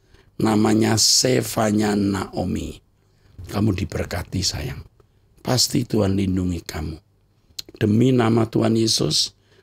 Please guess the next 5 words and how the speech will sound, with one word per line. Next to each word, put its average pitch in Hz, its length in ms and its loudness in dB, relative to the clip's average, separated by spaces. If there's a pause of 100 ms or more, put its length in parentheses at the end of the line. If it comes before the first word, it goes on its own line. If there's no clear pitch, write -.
(160)
Tuhan 101 320 2
berkati 104 720 -2 (240)
Zefanya 101 1600 0 (480)
Naomi. 90 960 0 (400)
Tuhan 87 240 0